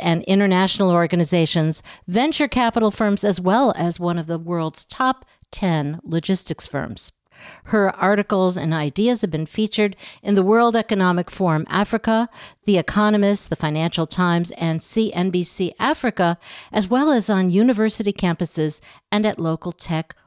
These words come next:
or entrepreneur gatherings. Deanne is fluent in Dutch, German,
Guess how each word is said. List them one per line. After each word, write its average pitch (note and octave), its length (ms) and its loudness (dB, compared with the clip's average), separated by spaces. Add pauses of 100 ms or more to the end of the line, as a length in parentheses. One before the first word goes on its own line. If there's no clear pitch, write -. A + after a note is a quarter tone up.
(160)
or D#3 200 -4
entrepreneur D3 540 -4
gatherings. - 840 -4 (540)
Deanne C4 320 4
is C#4+ 180 0
fluent B3 540 2
in E3+ 240 -2
Dutch, G#3 420 0
German, F#3 380 2